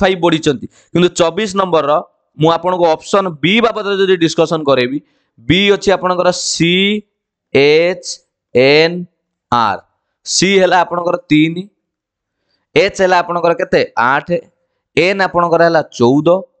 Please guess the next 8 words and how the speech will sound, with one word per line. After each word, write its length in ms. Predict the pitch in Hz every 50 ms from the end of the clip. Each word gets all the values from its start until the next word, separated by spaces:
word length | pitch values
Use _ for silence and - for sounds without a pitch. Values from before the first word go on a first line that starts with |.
| _ _ - -
ଆର୍ 240 | 135 147 165 175
ହେଲା 200 | 170 160 156 147
ଆପଣଙ୍କର 360 | 135 131 - 127 123 123 139 151
ଅଠର। 420 | - - 113 _ _ - 98 - _ _ _ _ _ _ _ -
ସି 460 | - - - - 165 180 190 202 208
ରୁ 180 | 208 214 214
ଏଚ୍ 320 | 202 165 180 185 175 - 180
ଗଲେ, 260 | 160 139 127 120 101